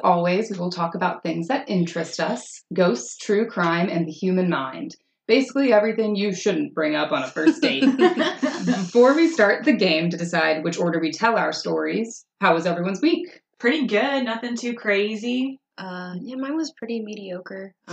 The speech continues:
Speaker 2: Just
Speaker 3: Um,
Speaker 1: <laughs> Ju-, yeah.
Speaker 3: neutral. Neutral is how I would say it.
Speaker 2: Like, on a one to, on a one to a, to a ring, what would you say your ring, your, not your ring, your week was?
Speaker 3: Yeah. <sighs> Scrap it. I got engaged,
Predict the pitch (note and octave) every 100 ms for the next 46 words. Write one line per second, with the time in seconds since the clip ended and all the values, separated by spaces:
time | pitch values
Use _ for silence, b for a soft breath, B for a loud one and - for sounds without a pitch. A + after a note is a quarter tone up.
0 | F3 B3 B3 - B3 - D4 D4+ D#4 G3+
1 | A#3 F4 F#4 A#3 C4+ C4 G#3 E3+ E3+ -
2 | G#3+ A3 A3+ G#3+ G#3 G3 F#3+ F#3 F3+ F3
3 | F3 F3 F3 _ _ - C4+ C#4+ C4+ D4+
4 | E4+ E4+ - - B3+ B3 C4+ D4+ D4 C4+
5 | A#3+ A#3 A3 G#3+ G#3+ G#3 A3 G3+ F#3+ G#3
6 | F3 E3+ - G3 F#3 F#3 F#3+ - F3+ E3+
7 | E3 E3 E3 - F3+ E3 D#3 - - E3
8 | E3 D3+ D3 - _ E3 D#3+ F#3 C4+ -
9 | - F3+ - - _ _ _ _ _ _
10 | - _ _ - D4 D4 - A#3 A#3 A3+
11 | G3+ F3 E3+ B B _ _ _ - -
12 | _ _ _ _ _ _ _ - - C#4
13 | B3+ A#3+ A#3 C4 F4 E4 A3 C#4 E4+ F4